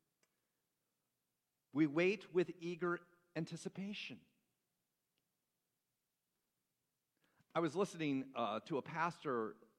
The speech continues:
last week illustrating how we are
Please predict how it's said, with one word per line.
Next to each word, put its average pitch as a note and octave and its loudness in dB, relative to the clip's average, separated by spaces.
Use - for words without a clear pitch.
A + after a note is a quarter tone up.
last B2+ -2
week A#2+ 0
illustrating A#2+ 0
how C#3 2
we D#3+ 6
are C3 4